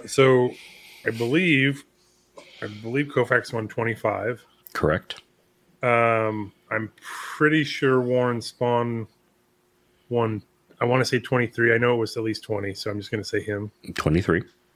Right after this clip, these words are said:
Speaker 1: Okay. Um, I was looking something up. There was a game right around this time of the year recently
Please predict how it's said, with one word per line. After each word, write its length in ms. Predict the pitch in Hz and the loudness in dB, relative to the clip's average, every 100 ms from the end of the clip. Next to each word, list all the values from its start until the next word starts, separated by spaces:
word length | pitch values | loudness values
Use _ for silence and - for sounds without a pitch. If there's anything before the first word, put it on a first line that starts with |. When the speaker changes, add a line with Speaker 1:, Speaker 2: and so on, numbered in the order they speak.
| _ _ | _ _
Speaker 1:
Okay. 380 | 117 110 104 107 - _ - - - _ _ _ - - 143 | -6 0 0 -2 -10 _ -20 -20 -20 _ _ _ -20 -4 4
Um, 580 | 139 127 120 113 110 95 _ _ _ _ _ _ _ _ _ | 4 4 2 -4 -12 -16 _ _ _ _ _ _ _ _ _
I 100 | 135 | 0
was 140 | 127 131 | 0 -2
looking 180 | 147 | -4
something 200 | 143 139 127 | -2 0 0
up. 120 | 120 | 0
There 120 | 127 | -2
was 120 | 120 | -2
a 60 | 117 | -6
game 560 | 120 127 123 127 123 120 - 127 123 139 139 | -2 -2 -2 -4 -8 -12 -18 -18 -16 -16 -4
right 240 | 151 147 | 2 4
around 260 | 139 135 127 | 4 2 0
this 120 | - | -6
time 220 | 127 120 | -4 -4
of 80 | 113 | -4
the 80 | 110 | -6
year 320 | 110 107 101 - - - - _ _ _ _ | -4 -4 -6 -12 -16 -20 -20 _ _ _ _
recently 760 | 123 127 - 113 110 107 107 | -4 -4 -6 -10 -8 -6 -8